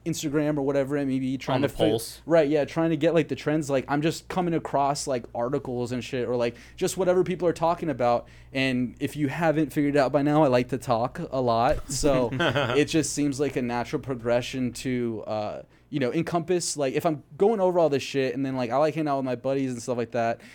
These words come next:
Speaker 1: and we have funny conversations, and, like, why not record it? And, like, no one has to watch it, but, like, even if I'm just doing it for myself, again, like, you know, even, like, a Joe Rogan podcast, stuff like that, like, it took, like, ten years for them to really hit, like, where it hit. So,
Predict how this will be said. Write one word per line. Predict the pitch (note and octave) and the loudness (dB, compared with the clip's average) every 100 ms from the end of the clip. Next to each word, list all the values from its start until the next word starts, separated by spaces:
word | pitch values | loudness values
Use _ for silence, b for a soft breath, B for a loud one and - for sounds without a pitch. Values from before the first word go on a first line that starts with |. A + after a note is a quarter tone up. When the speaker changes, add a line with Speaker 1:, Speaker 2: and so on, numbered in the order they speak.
| B | B
Speaker 1:
and | B2+ B2+ | -4 2
we | |
have | D3 C3+ | 2 2
funny | C#3 | -2
conversations, | B2+ C3 A#2+ B2 A2+ B2+ B2 A#2 | -4 -4 -2 -4 -4 -4 -6 -4
and, | B2 | -2
like, | A#2+ A#2 | -2 -2
why | C3+ | 0
not | C#3+ C3+ | 2 2
record | B2+ - A#2+ | -2 -2 0
it? | A#2 A2 | 2 0
And, | C3 | -2
like, | B2+ B2 B B C#3+ | -2 -4 B B -2
no | D3+ | 0
one | G3 | 0
has | F#3 F#3 - | 0 -2 -2
to | |
watch | C3+ C3 D#3+ D#3 | 0 0 0 0
it, | C#3 C3 | -2 -2
but, | C#3 | -2
like, | C3 B2+ | -2 0
even | D3 | -2
if | D#3+ | -2
I'm | E3 | -2
just | C#3+ A#2+ | -4 -2
doing | D3 | -2
it | C#3+ | -2
for | C#3 | -2
myself, | A#2+ - C#3 A#2+ | -4 -2 -4 -2
again, | C3 C#3 C3+ | -4 -4 -2
like, | B2+ A#2+ b b b | -2 -4 b b b
you | D3 | -4
know, | C3+ E3 | -2 -2
even, | F#3 G#3 | -2 -2
like, | F3+ C#3+ | -2 -2
a | C3 | -2
Joe | B2 F#3 | 0 0
Rogan | G3 G3+ | 2 -2
podcast, | F3 E3+ C#3+ C3 | -2 -2 -2 -4
stuff | C#3+ | -2
like | B2+ | -2
that, | B2 A2+ | 0 0
like, | A#2 | 0
it | B2+ | -4
took, | F#3+ | -8
like, | F#3+ - | -10 -8
ten | F#3+ F#3+ | -8 -4
years | F3 F#3+ D#3+ | -2 -2 -2
for | D3+ | -2
them | C#3+ | -4
to | C3 | -2
really | B2 D#3 C#3+ | -2 0 0
hit, | A#2 C3+ E3+ - | -2 -2 -2 0
like, | B2+ A2+ A2 | -2 -2 -2
where | C#3+ | -2
it | C3+ A2 | -2 0
hit. | C#3+ D#3 | 0 0
So, | - C#3 C3 | -2 -2 -2